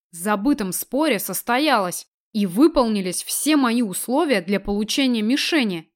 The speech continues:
Только какой ценой? Приблизился к такой решительной и напуганной ожиданием первого раза, больше, чем боем,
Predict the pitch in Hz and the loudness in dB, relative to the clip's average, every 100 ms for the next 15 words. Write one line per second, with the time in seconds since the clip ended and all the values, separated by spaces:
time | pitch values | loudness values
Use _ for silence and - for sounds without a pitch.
0 | _ _ _ - 208 196 202 190 - _ | _ _ _ -4 -2 -2 -4 -4 -6 _
1 | - 208 202 262 196 - 202 226 208 160 | -2 -2 2 0 0 -4 -2 -2 -2 -6
2 | - _ _ _ _ _ _ _ _ _ | -14 _ _ _ _ _ _ _ _ _
3 | _ _ - 190 202 208 285 262 220 196 | _ _ -8 -4 -2 2 2 2 -2 -4
4 | - 165 175 _ - - 190 233 247 196 | -8 -10 -14 _ -12 -4 -4 0 0 0
5 | 180 277 285 247 196 180 185 190 - 269 | -2 -2 -2 -2 -2 -2 -2 -4 -2 0
6 | 226 202 185 175 190 233 269 214 180 220 | 0 0 -2 -4 -2 0 2 0 -2 -4
7 | 220 190 180 196 269 226 180 - _ 185 | -2 -4 -2 0 0 0 -6 -8 _ -10
8 | 190 226 220 196 - 190 185 220 277 208 | -2 0 0 -6 -6 -4 -2 0 2 0
9 | 170 | -6